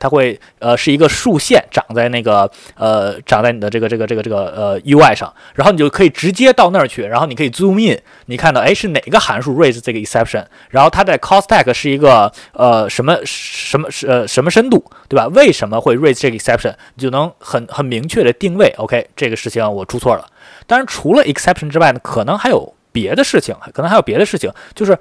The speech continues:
可能这个事情没有 raise exception，但是它也不是正确的，对吧？或者说我很想，呃，比如说我之前说的这个 log variable，就可能每一次这个 variable 被写入的时候都是一个关键的时间点，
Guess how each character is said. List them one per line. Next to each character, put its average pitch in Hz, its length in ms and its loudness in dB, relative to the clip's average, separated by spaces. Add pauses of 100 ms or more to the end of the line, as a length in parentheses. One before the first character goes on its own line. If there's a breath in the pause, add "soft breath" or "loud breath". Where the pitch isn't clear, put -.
可 143 100 -2
能 165 100 -2
这 285 120 4
个 196 80 4
事 208 140 -4
情 156 140 -2
没 131 180 4
有 262 140 8
raise 131 280 6
exception， 113 420 -2
但 185 140 0
是 165 60 -8
它 - 160 -4
也 175 340 -6
不 202 180 -6
是 208 140 -4
正 151 200 0
确 107 200 -4
的， 87 160 -14 (220 soft breath)
对 127 100 -6
吧？ 110 160 0 (160)
或 180 140 0
者 127 80 -2
说 165 280 4 (200 soft breath)
我 135 180 4
很 147 260 0
想， 123 340 2
呃， 123 240 2
比 139 120 -4
如 139 60 2
说 190 100 4
我 131 80 4
之 - 100 -6
前 143 160 -2
说 160 140 0
的 147 80 0
这 156 80 0
个 117 80 0
log 156 260 4
variable， 180 460 4 (220 soft breath)
就 214 100 -4
可 165 80 2
能 202 120 0
每 190 240 2
一 107 260 0
次 - 380 0 (160)
这 302 140 4
个 139 140 2
variable 139 340 6
被 185 140 0
写 - 320 -4
入 160 180 2
的 123 80 2
时 - 120 -10
候 110 140 0
都 262 260 6
是 - 140 -2
一 117 60 -4
个 120 80 2
关 160 240 2
键 156 140 0
的 113 60 -6
时 - 140 -14
间 123 160 -4
点， 120 180 -2